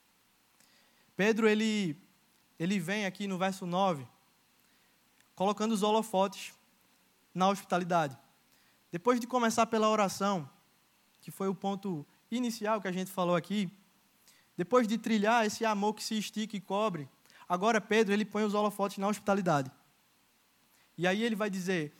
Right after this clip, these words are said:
"Sejam mutuamente hospitaleiros, sem murmuração", ou sem reclamação. São duas opções que a gente tem de tradução.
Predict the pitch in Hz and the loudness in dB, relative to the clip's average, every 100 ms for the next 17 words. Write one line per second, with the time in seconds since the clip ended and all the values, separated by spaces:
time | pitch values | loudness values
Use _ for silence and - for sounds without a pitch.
0 | - - - 226 254 254 254 226 285 277 | -20 -20 -6 -2 0 0 -2 -2 -2 -2
1 | 240 208 226 214 - 202 220 170 147 135 | 0 0 -2 -4 -6 -4 -2 -2 -6 -10
2 | - _ _ _ _ _ _ _ _ - | -18 _ _ _ _ _ _ _ _ -2
3 | 214 226 240 214 202 208 202 - 196 147 | 2 4 4 2 4 2 0 0 0 0
4 | - _ _ _ _ _ _ _ _ _ | -6 _ _ _ _ _ _ _ _ _
5 | _ _ _ _ _ _ _ _ _ 175 | _ _ _ _ _ _ _ _ _ -8
6 | 196 202 196 202 196 190 190 190 196 147 | -6 -4 -4 -4 -4 -4 -4 -4 -6 -6
7 | 170 170 196 190 190 185 185 175 175 175 | -8 -4 -2 -4 -4 -6 -4 -4 -6 -6
8 | 175 170 175 165 - 170 139 | -6 -4 -4 -6 -6 -8 -8